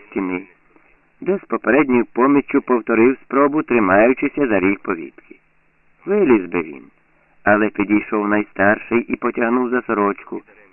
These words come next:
Знову падає хлопець. Хоч не так погано, як перший раз, бо середульший, звільнивши ліву руку,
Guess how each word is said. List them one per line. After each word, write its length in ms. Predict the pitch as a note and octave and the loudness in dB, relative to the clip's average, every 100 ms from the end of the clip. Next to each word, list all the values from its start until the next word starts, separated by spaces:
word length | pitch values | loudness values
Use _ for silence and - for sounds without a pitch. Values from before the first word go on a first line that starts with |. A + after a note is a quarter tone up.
| _ | _
Знову 360 | D#2+ F2+ G2 F#2+ | -8 -4 -4 -2
падає 400 | F#2+ F#2+ F#2 F#2+ | 0 0 0 -4
хлопець. 480 | G2 F#2+ F#2+ - G#2 _ _ _ _ _ _ | -4 -6 -6 -8 -18 _ _ _ _ _ _
Хоч 280 | - D#3 - | -6 -4 -4
не 120 | G#2 | -6
так 260 | - G2+ G#2 | 0 0 0
погано, 360 | - G#2 B2+ B2+ | -6 -2 -2 -2
як 220 | C3+ - | -6 -4
перший 380 | C3+ C#3 - C#3 | -2 -2 -2 -4
раз, 200 | C#3 C#3 - _ _ _ | -2 -4 -8 _ _ _
бо 160 | G2+ F#2 | -8 -4
середульший, 840 | G#2+ A2+ G#2+ E3 E3 - G2+ F#2+ | 0 0 0 0 -2 -6 -6 -4
звільнивши 600 | F#2+ A#2+ D#3 F3+ - G#2+ | 0 2 2 -2 -4 0
ліву 300 | A2+ A2 G#2 | 2 2 0
руку, 380 | C#3 D3+ D3+ | -2 -2 -6